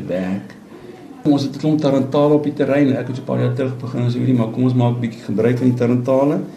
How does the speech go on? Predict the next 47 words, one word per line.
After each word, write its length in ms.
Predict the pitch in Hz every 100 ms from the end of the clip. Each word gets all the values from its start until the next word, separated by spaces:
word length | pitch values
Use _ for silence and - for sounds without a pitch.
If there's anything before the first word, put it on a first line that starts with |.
| - -
Lang 200 | - 120
storie, 340 | - 156 170 185
toe 120 | 135
ons 60 | 127
het 140 | 120
'n 80 | 127
parkeerterrein 720 | 123 117 135 127 120 120 127
maar 100 | 127
net 80 | 123
ingedeel 360 | 131 120 110
in 60 | 104
blokkies 640 | 127 147 151 156 156 -
en 180 | - 101 101 - - - - - - - -
ons 100 | 123
het 120 | 147
fisies 280 | 190 214 202
die 60 | 196
tarantale 500 | 175 175 175 165 170
gevang 300 | 165 180 170
die 80 | 147
eerste 240 | 143 -
s-, 500 | 147 - - - - -
vyf 200 | 151 151
jaar, 200 | 151 -
ses 260 | - 151
jaar. 260 | - 113 - - - - - -
Vang 140 | 131
ons 120 | 147
so 60 | 147
vier 260 | - 160 151
tarantale, 640 | 143 147 143 147 156 196 196
sit 200 | - 120
ons 100 | 139 143
hulle 100 | 143
in 40 | 143
'n 60 |
hok 140 | 139 135
so 80 | 120
drie 160 | 123
dae 160 | 131 135
voor 140 | 135
die 100 | 139
tyd, 260 | 131 139 139
gee 80 | 135
vir 80 | 127
hulle 120 | 127
lekker 240 | 131 131